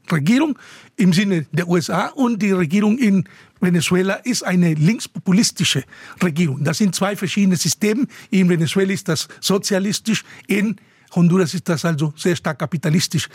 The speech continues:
geprägt. Und die Opposition in Honduras ist eine linke Opposition und die Opposition in Venezuela ist eine konservative Opposition. Nun, die wirtschaftliche Krise und die soziale Problematik in Guatemala, El Salvador, Honduras, Venezuela, Bolivien und Kolumbien,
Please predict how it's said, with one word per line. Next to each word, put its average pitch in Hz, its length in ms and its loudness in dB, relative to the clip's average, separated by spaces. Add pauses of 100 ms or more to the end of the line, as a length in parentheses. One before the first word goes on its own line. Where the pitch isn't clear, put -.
(120)
geprägt. 208 480 -4 (260)
Und 294 300 0 (420)
die 196 80 4
Opposition 202 500 0
in 208 40 0
Honduras 196 320 0
ist 202 140 -2
eine 165 180 2
linke 208 320 0
Opposition 247 540 0
und 190 160 2
die 196 80 0
Opposition 180 480 0
in 196 280 -2 (540)
Venezuela 180 400 0
ist 151 100 -4
eine 165 160 2
konservative 160 680 0
Opposition. 131 500 0 (340)
Nun, 226 300 0 (240)
die 151 200 2
wirtschaftliche 220 680 0
Krise 175 540 2
und 147 100 4
die 151 60 2
soziale 202 540 0
Problematik 185 880 -4
in 262 240 0
Guatemala, 175 600 -2
El 151 80 -4
Salvador, 160 300 0
Honduras, 175 340 2 (280)
Venezuela, 180 680 2
Bolivien 196 420 2
und 190 80 0
Kolumbien, 254 440 0